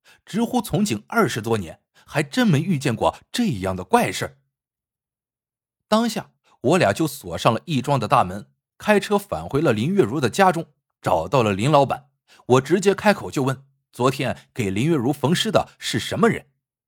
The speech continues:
他说自己也不清楚，是一年轻的小伙子介绍，来的人也很年轻，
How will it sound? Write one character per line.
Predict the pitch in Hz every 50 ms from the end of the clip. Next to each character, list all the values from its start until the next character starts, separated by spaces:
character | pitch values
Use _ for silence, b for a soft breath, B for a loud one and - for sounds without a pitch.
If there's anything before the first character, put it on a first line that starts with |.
| _ _ _ b b b b
他 | - - 254
说 | 226 - 254
自 | 254 - - 240
己 | 139 156 185
也 | 175 110 -
不 | 101 160
清 | 139 - - 233 254
楚， | 233 - - _ _ _ _ b b b -
是 | - - - 220
一 | 190 185 160
年 | 120 107 117 160
轻 | 196 - - 208
的 | 151
小 | 131 - - 156 226
伙 | 226 - 95
子 | 87 - 131
介 | - 185 127
绍， | 104 - 139 139 - _ _ _ _ b b b b
来 | - 101 120 165 196
的 | 202
人 | 160 98 92 120 113 - _ _
也 | - 107 151
很 | 170 156 113 87
年 | 82 87 110 156
轻， | 175 - - 196 - _